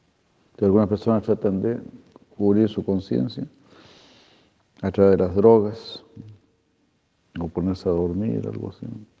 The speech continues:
<clears throat> Pero todo eso es limitado. Eh, ¿cómo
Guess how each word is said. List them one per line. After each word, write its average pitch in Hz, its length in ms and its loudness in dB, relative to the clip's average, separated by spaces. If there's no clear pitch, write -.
<clears throat> 120 340 2
Pero 90 120 -2
todo 104 220 2
eso - 140 -8
es 90 60 -8
limitado. 87 640 -8
Eh, 87 420 -2
¿cómo 101 720 2